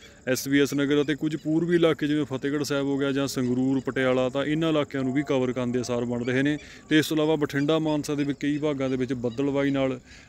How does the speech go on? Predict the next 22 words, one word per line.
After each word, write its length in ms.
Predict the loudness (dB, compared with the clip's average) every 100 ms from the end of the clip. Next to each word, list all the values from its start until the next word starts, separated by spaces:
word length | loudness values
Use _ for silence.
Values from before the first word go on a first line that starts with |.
| -4
ਰਾਤ 320 | 0 2 2
ਦੇ 100 | 0
ਸਮੇਂ 300 | -2 0 0
ਆਪਾਂ 200 | -2 -2
ਨੂੰ 140 | -2 2
ਗਰਜ 220 | 0 0
ਚਮਕ 280 | -2 -2 -2
ਦੇਖਣ 280 | -2 -2 -2
ਨੂੰ 100 | 0
ਮਿਲ 160 | 0
ਸਕਦੀ 200 | -2 0
ਹੈ। 60 | 0
ਕੁਝ 200 | 0 -2
ਭਾਗਾਂ 320 | 0 -2 0
ਵਿੱਚ 140 | -2 -2
ਹਲਕਾ 340 | -6 -2 -2
ਦਰਮਿਆਨਾ 400 | -2 -4 -2 -2
ਮੀਂਹ 240 | 0 0
ਵੀ 80 | 0
ਦੇਖਣ 280 | 0 -2 -4
ਨੂੰ 120 | -2
ਮਿਲੇਗਾ। 360 | -2 -2 -6